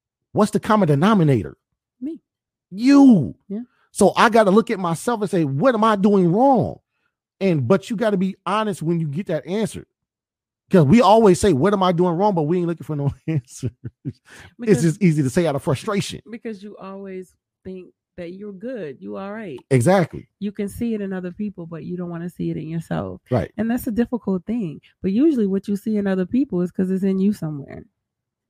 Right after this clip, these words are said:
Speaker 2: So if
Speaker 1: Birds
Speaker 2: you're
Speaker 1: of a feather flock
Speaker 2: constantly
Speaker 1: together.
Speaker 2: Yeah, so if you're constantly judging somebody on what they do, then more than likely you do that thing too. And it's something you need to deal with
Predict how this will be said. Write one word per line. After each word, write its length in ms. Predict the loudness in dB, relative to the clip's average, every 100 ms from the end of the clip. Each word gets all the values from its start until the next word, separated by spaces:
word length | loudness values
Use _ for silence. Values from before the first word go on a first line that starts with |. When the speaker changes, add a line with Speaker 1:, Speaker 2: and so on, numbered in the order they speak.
| _ _
Speaker 2:
So 160 | -2
if 60 | 4
Speaker 1:
Birds 220 | 6 8
Speaker 2:
you're 80 | 8
Speaker 1:
of 40 |
a 20 | 8
feather 160 | 6
flock 220 | 8 6 8
Speaker 2:
constantly 280 | 6 6 2
Speaker 1:
together. 140 | -2
Speaker 2:
Yeah, 40 | -8
so 140 | -10
if 80 | -12
you're 100 | -14
constantly 480 | -14 -16 -14 -14 -14
judging 400 | -14 -14 -16 -16
somebody 640 | -14 -12 -10 -10 -12 -14 _ _ _ _ _
on 400 | -8 -6 -6 -8
what 220 | -8 -8 -6
they 180 | -6
do, 240 | -6 -6 -6
then 180 | -6 -6
more 200 | -6 -6
than 140 | -8
likely 320 | -8 -8 -8 -6
you 300 | -6 -8 -12 _ -4
do 140 | -4
that 240 | -2 -8 -10 -10
thing 260 | -10 -10
too. 360 | -8 -6 -6 -6
And 180 | -10 -10
it's 160 | -10 -14
something 340 | -14 -14 -12
you 160 | -8 -6
need 180 | -8 -8
to 80 | -12
deal 240 | -10 -10
with 200 | -12